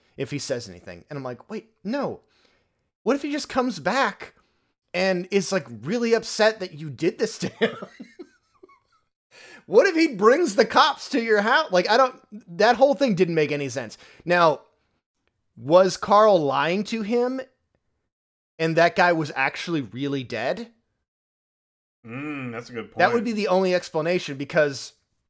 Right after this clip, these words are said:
Speaker 1: later on in the film, Andrew thinks, "Oh, if I give two drops, it'll knock you out. Four drops will kill you." So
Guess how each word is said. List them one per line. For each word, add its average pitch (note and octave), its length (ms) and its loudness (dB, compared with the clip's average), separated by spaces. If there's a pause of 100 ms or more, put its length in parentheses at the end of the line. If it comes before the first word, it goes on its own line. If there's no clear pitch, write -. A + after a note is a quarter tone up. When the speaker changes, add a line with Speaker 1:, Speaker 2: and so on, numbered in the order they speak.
(400)
Speaker 1:
later C#3+ 340 0
on A3 280 2
in A#3+ 100 4
the E3+ 80 0
film, A2 480 -10 (280)
Andrew F3 360 -2
thinks, E3 420 -6
"Oh, F3+ 240 6
if C3 140 0
I D3 100 2
give D3 220 -4
two A3 220 -4
drops, D3+ 600 0
it'll D3 160 -2
knock C3+ 280 -6
you B2 140 -4
out. A2+ 200 -4
Four E3 280 -2
drops B2 320 -4
will G2+ 80 -18
kill F#3 260 -2
you." A2+ 240 -4 (320)
So D3+ 460 0